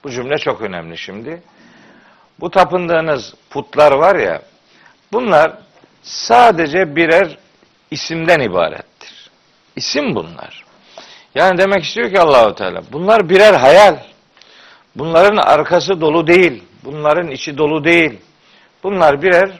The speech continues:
isimlendirmeden başka bir değer ifade etmiyorlar ki bunlara ismi siz ve atalarınız verdiniz. Yani bunun kaynağında hakikat yok.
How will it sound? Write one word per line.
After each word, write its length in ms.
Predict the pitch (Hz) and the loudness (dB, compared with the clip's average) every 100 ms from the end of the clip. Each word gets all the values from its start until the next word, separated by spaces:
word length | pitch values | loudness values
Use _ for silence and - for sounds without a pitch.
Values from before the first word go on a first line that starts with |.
| _ _ _ | _ _ _
isimlendirmeden 1080 | 127 - 208 196 190 190 185 190 180 214 214 | -10 -4 -2 2 2 2 0 2 2 0 2
başka 360 | 156 - 180 156 | 0 0 -4 -2
bir 200 | 151 - _ _ _ 101 | -4 -6 _ _ _ 2
değer 300 | 143 165 180 | 6 6 6
ifade 440 | 156 156 151 147 | 2 2 2 2
etmiyorlar 720 | 196 - 185 143 123 165 180 | -6 -8 -4 -2 0 -2 -4
ki 280 | - 98 78 _ _ _ _ _ | -8 -10 -12 _ _ _ _ _
bunlara 680 | 95 127 190 196 196 233 214 | -14 -10 -6 0 4 6 4
ismi 760 | - 147 - - 170 190 220 196 - _ _ | 0 -10 -12 -12 -10 -8 -8 -10 -20 _ _
siz 480 | - - 220 277 233 | -20 -12 -6 -4 -2
ve 140 | 220 | 0
atalarınız 720 | 185 196 214 214 214 220 214 139 | 2 2 4 4 4 0 -4 -2
verdiniz. 580 | 95 80 90 87 - _ _ _ _ | -2 -4 -14 -18 -20 _ _ _ _
Yani 300 | - 151 143 113 - - - | 0 2 2 -2 -10 -20 -10
bunun 280 | 165 196 | -4 -4
kaynağında 920 | 175 165 160 160 156 156 165 226 214 - _ _ | 0 4 4 6 4 4 4 4 4 -2 _ _
hakikat 640 | - 147 165 151 170 156 139 | -10 -6 -4 -2 0 0 4
yok. 480 | 190 135 - - | 4 4 0 -20